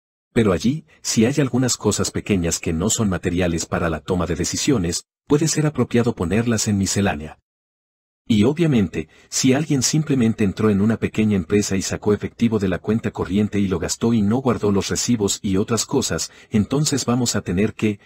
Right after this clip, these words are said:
ya sabes, registrarlo en alguna parte. Y gastos diversos o suministros de oficina y demás, es generalmente donde irá ese tipo de cosas. Y entonces aquí está el efectivo afectado por esta transacción. Vamos a decir que, sí, el efectivo es un saldo deudor.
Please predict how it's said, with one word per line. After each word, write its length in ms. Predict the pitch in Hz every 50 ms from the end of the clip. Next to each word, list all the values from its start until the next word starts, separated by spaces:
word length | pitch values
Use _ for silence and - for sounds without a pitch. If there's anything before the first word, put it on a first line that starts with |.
| _ _ _
ya 120 | - 123 123
sabes, 460 | - 120 113 95 92 80 - - - - - _
registrarlo 680 | - 107 - - 98 - - - 123 135 139 135 127 120
en 100 | 110 92
alguna 340 | 85 - - 120 120 110
parte. 380 | - - 101 98 - - - - -
Y 120 | 120 101
gastos 300 | 120 135 156 - 170 156
diversos 380 | - 107 98 90 - - 90 -
o 40 | 92
suministros 520 | - 98 87 80 85 98 95 - - -
de 40 | 90
oficina 380 | - - 87 - 110 95 82 82
y 40 | 80
demás, 360 | 87 78 92 113 - - - - - -
es 140 | - 127 -
generalmente 580 | - 135 120 113 110 107 95 107 131 135 - 127
donde 240 | 110 104 95 92 87
irá 240 | 85 90 101 110
ese 200 | 117 117 - -
tipo 260 | - - 135 - 127 107
de 80 | 101
cosas. 420 | - - - - - - - - - _ _ _ _ _ _ _ _ _ _ _ _ _ _
Y 120 | - 123 113
entonces 420 | 101 95 - 160 165 - 160 -
aquí 220 | 131 - - 123 117
está 200 | - - 117 113
el 80 | 110
efectivo 360 | 107 - 101 - - 123 120
afectado 380 | 107 - - - 110 101 95 92
por 120 | - 87
esta 200 | 85 90 - 98
transacción. 540 | - 92 85 - 95 - - 131 98 82 - - _ _
Vamos 300 | - 120 143 156 147 -
a 60 | 123
decir 260 | 113 101 - 139 143
que, 240 | - - 113 101 - _ _
sí, 300 | - - - 120 131 - _ _ _
el 160 | - 120 113
efectivo 400 | 107 - 104 - - 160 147 143
es 100 | 135 -
un 80 | 127 104
saldo 300 | - - 123 123 113 101
deudor. 400 | 101 95 95 98 - - -